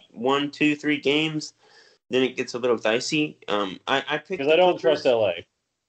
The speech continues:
Speaker 2: I don't
Speaker 1: I picked
Speaker 2: trust
Speaker 1: the
Speaker 2: L A.
Speaker 1: Clippers before, uh, the postseason started. The Kawhi injury sucks, but if Kawhi gets back and they can get past Utah, I think there's a real chance the Clippers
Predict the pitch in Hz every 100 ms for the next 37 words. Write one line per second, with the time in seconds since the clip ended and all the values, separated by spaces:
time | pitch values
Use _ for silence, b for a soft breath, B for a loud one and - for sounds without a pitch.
0 | _ _ 120 127 127 117 107 101 170 190
1 | 185 196 208 208 - 147 143 - 160 160
2 | 170 180 175 139 139 131 131 143 _ _
3 | _ _ _ - 135 165 175 185 185 185
4 | 180 - 180 180 180 180 _ b b b
5 | b _ _ _ - 123 127 135 131 147
6 | 156 160 151 _ _ - 147 156 156 156
7 | - 160 196 - 143 135 135 151 165 180
8 | 175 - 139 151 165 135 139 147 143 156
9 | - 160 147 143 143 151 143 139 _ b
10 | b b - 131 156 156 131 123 135 131
11 | 123 113 110 104 107 107 101 -